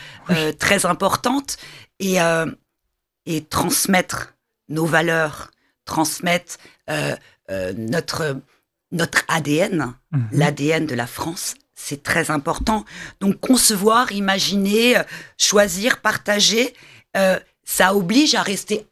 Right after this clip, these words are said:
Speaker 2: enraciné. Moi, je suis très attachée aux racines.
Speaker 1: Et, et pour terminer, puisque ça passe très vite, hein, malheureusement.
Speaker 2: Trop
Speaker 1: Euh,
Speaker 2: vite, hein.
Speaker 1: trop vite, mais je vous réinviterai si vous le voulez bien.
Speaker 2: Avec grand plaisir.
Speaker 1: Euh, on va terminer sur une note d'espérance, hein.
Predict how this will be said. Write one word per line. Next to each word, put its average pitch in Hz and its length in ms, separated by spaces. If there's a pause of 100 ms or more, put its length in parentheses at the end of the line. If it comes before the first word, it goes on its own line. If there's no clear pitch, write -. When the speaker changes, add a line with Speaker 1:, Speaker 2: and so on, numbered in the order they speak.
Speaker 2:
enraciné. 185 680
Moi, 190 120
je 180 80
suis - 200 (100)
très 269 380
attachée 190 520
aux 165 80
racines. 120 460 (1500)
Speaker 1:
Et, 156 160 (280)
et 196 80
pour 180 180
terminer, 190 560
puisque 147 300
ça 156 120
passe 147 220
très 180 200
vite, 160 340
hein, 143 80
malheureusement. 147 840
Speaker 2:
Trop 208 160
Speaker 1:
Euh, 247 60
Speaker 2:
vite, 254 240
hein. 156 160 (360)
Speaker 1:
trop 240 320
vite, 156 280
mais 143 120
je 131 80
vous 135 80
réinviterai 147 520
si 151 220
vous 147 200
le 143 80
voulez 147 220
bien. 147 200
Speaker 2:
Avec 160 220
grand 277 280
plaisir. 208 480 (540)
Speaker 1:
Euh, 165 640
on 156 160
va 160 100
terminer 175 360
sur 170 180
une 165 180
note 170 280
d'espérance, 156 800
hein. 143 140